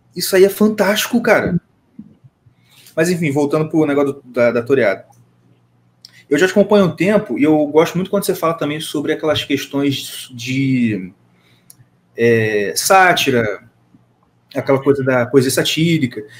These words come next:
que é outra coisa também que, assim, é muito importante. Isso, isso é uma coisa que,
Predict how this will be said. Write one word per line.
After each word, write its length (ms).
que 100
é 40
outra 180
coisa 240
também 300
que, 80
assim, 420
é 80
muito 420
importante. 680
Isso, 180
isso 180
é 40
uma 120
coisa 220
que, 340